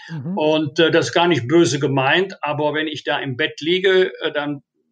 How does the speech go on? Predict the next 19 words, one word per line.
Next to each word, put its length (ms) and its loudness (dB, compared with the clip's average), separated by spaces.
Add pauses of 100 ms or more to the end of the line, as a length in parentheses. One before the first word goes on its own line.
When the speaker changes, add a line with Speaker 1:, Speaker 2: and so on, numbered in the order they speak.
(160)
Speaker 2:
bin 160 0
ich 220 -10
gerne 340 2
bei 340 0
mir, 460 2
lese, 400 2
höre 220 0
Musik 420 -2
oder 220 -2
was 160 -2
auch 120 -4
immer. 320 -4
Ich 220 -4
kann 180 -2
dann 160 2
keine 300 -2
schluchzenden 580 -2
Verwandten 480 -6
gebrauchen. 500 0